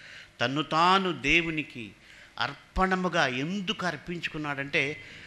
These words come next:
మనలను దేవునికి ప్రియమైన బిడ్డలుగా చేయడానికి. అది శిలువలో ఉన్నటువంటి ఆ గొప్ప, ఆ, ఆ, మీనింగ్. చాలాసార్లు మనం అనుకుంటాం, ఆయన మన పాపాలు క్షమించడానికి చనిపోయినాడు. అవును,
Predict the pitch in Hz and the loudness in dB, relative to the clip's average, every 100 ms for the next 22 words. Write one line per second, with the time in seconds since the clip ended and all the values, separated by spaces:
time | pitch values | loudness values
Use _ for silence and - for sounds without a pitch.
0 | - - 117 147 185 196 196 190 190 - | -20 -10 4 6 8 8 6 4 -4 -6
1 | - 120 156 190 185 190 190 175 - 151 | -14 6 10 10 8 0 0 -2 -6 -2
2 | 160 170 170 175 180 170 143 135 127 123 | 2 2 4 2 2 0 -2 -2 -2 -2
3 | 110 - 104 - 87 - 131 156 - - | -4 -4 -10 -12 -12 -4 -2 -2 -4 -20
4 | - - - - - 170 185 196 190 185 | -20 -20 -20 -8 0 4 6 6 6 2
5 | 165 160 151 143 143 139 120 104 - - | 0 -2 -4 -6 -8 -8 -12 -12 -18 -20
6 | - 120 120 156 - 190 139 - - - | -4 -2 0 -2 2 6 6 4 -8 -18
7 | - 120 104 - - - - _ - - | -2 0 0 -2 -18 -20 -20 _ -20 -20
8 | _ _ _ - 73 65 - - - 101 | _ _ _ -18 -16 -16 -18 -20 -20 -10
9 | 120 220 254 185 - - - - - - | 8 8 8 4 -4 -14 -20 -20 -20 -20
10 | - - - 208 208 220 208 185 180 170 | -20 -10 0 2 4 4 4 2 -2 -2
11 | 175 165 156 - - - - 147 156 151 | -4 -2 -2 -4 -16 -12 2 2 4 -2
12 | - 165 175 180 147 - 156 165 - 147 | 2 2 4 0 2 4 4 2 -2 0
13 | 143 139 139 - 131 127 117 101 107 156 | 0 -2 -8 -4 -6 -6 -10 -8 -4 -4
14 | 170 98 | -4 -8